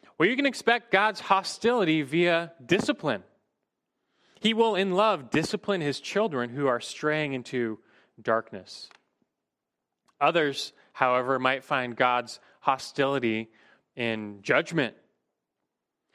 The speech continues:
You know, there are some professing Christians, but they're so in love with the world, and they just, they're living in the world's darkness that the Bible says they reveal that, that their conversion is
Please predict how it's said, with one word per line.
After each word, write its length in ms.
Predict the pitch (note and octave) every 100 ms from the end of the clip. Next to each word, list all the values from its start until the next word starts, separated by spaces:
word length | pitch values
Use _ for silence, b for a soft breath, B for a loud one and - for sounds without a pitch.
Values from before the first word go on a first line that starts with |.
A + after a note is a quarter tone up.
| B B
You 40 |
know, 80 | E3+
there 120 | F3+
are 80 | F#3+
some 200 | G3+ G#3
professing 460 | - D#3+ G#3+ G3 D#3+
Christians, 640 | G#3 A3 - D3 C#3 - _ b b b b b b -
but 100 | D#3
they're 200 | A3+ G3+
so 600 | - - G3+ A#3 G#3+ - -
in 420 | E3 G3 D#3+ B2+
love 540 | C#3 D#3+ E3+ D#3+ C#3 - _
with 260 | C#3 C#3+ -
the 100 | B2+
world, 440 | A2+ C3+ C3+ A#2+
and 120 | B2+
they 80 | G#3
just, 240 | C4 C#4 -
they're 160 | C4+
living 640 | E3+ C3 C#3 G3+ D3+ C3+ C#3
in 120 | C#3+
the 120 | C3
world's 560 | A#2 C#3 D#3 C#3+ A#2+ -
darkness 840 | A#2 C3 F3 F3+ B2+ A2+ - - b b b b b b -
that 120 | B2+
the 60 |
Bible 260 | C#3+ E3 E3+
says 360 | - F3+ D3+ A#2+
they 200 | D3+ G3
reveal 480 | E3 B2 D3+ F#3
that, 300 | C#3+ B2 - C#3
that 160 | B2
their 80 | C#3
conversion 640 | - C3 A#2 B2 B2+ B2 A2
is 300 | G#2 -